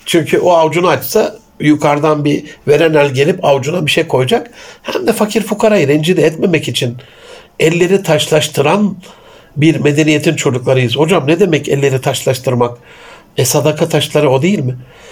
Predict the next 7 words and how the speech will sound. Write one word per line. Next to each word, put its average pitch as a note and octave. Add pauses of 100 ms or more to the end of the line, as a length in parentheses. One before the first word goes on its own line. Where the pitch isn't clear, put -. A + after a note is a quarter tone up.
(320)
Eliyle F#3+
verdiğinde D#3 (320)
insanlara D#3+
el F#3
açtırmış D3+
olacağı D3+
için, C3